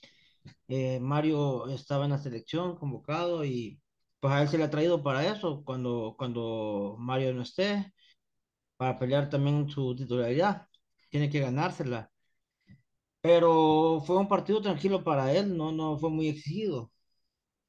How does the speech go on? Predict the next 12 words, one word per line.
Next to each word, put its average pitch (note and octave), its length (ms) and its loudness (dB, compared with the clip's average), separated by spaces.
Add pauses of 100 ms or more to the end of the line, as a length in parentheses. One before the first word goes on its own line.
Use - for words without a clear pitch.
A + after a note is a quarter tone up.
(420)
Y C#3 720 -2
en C#3 200 -2
general D3 460 0
el F#3+ 100 2
equipo D#3 420 -6
por D#3 140 -4
lo C3 60 -2
menos C#3 280 -2
ya D3 140 2
retomó C#3 400 -2
un C#3+ 140 0
poco, B2 640 -6